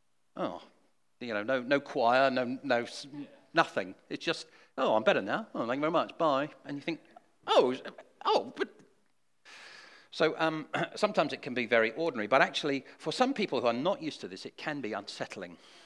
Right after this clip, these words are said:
And, um,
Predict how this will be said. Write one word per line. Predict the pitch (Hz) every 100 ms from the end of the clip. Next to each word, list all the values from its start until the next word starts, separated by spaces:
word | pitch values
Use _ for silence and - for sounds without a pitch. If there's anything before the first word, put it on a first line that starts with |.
| - _ _ _ _ _ _ _ _ _ _ _ - _ - _ _
And, | - 98 95 98
um, | 101 101